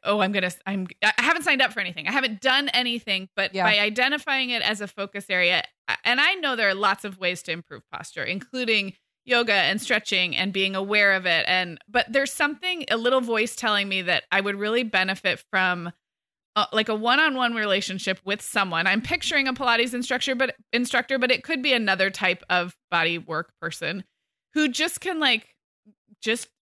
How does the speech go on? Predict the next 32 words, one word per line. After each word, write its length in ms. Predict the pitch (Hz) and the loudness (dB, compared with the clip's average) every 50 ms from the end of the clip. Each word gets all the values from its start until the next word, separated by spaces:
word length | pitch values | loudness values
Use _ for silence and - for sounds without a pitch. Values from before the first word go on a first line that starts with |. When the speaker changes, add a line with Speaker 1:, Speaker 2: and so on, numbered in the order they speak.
| _ 208 | _ -8
Speaker 1:
really 420 | 208 220 233 285 302 311 330 320 | -4 -2 2 2 2 2 2 0
work 320 | 302 233 226 233 233 240 - | 0 2 2 0 0 0 0
with 160 | 233 220 - | -4 -4 -2
me 160 | 214 208 170 | -4 -2 -2
individually 580 | 196 208 196 185 190 190 190 208 202 208 208 208 | 0 -2 -2 -4 -4 -4 -2 -2 0 0 0 -2
for 280 | - - 214 202 196 - - | -2 -2 -2 -2 -2 -2 -2
maybe 260 | 196 190 190 202 196 | -2 -2 0 0 0
a, 80 | 175 170 - _ _ _ - | -2 -2 -4 _ _ _ -6
a 60 | 190 185 | -4 -4
short 380 | - - - 185 185 - - | -4 -2 0 0 0 0 0
period 240 | - 202 196 196 185 | 0 0 0 2 0
of 100 | 180 175 | -2 -6
time 480 | - - 175 160 170 180 190 208 220 - _ _ | -4 -2 0 2 2 2 0 0 -4 -8 _ _
to 180 | - 226 202 202 196 196 | -4 -2 -2 -2 -4 -6
recreate 640 | 202 233 262 285 277 - - - 220 208 196 190 - - | -2 2 2 2 2 0 -4 -2 2 2 2 2 0 -2
some 160 | - 190 185 | -4 -4 -4
awareness. 500 | 165 165 160 151 165 160 - - 180 - | -4 -4 -2 0 0 0 0 -2 -4 -4
'Cause 140 | - 269 269 | -6 0 2
I 80 | 285 294 | 4 4
am 200 | 330 440 453 339 | 4 4 2 2
body 260 | 254 202 294 180 185 | 2 2 2 2 -2
aware. 240 | 170 156 160 160 139 | -4 -2 -2 -2 0
I 100 | 175 196 | 2 0
was 140 | 214 214 | 0 0
a 60 | 247 233 | -2 -2
dancer 360 | 240 294 349 330 - 220 190 | 0 -2 -2 -2 -2 -6 -2
my 140 | 185 180 202 | -2 -2 -4
whole 200 | 190 190 180 180 | -2 -4 -4 0
life. 340 | 208 254 214 143 170 - - | 2 2 2 2 0 -4 -2
I've 200 | - 190 190 190 | -2 -2 -2 0
just 220 | - 220 214 - 190 | -4 -4 -4 -4 -4
lost, 260 | 180 175 339 - - | 0 0 0 -2 -2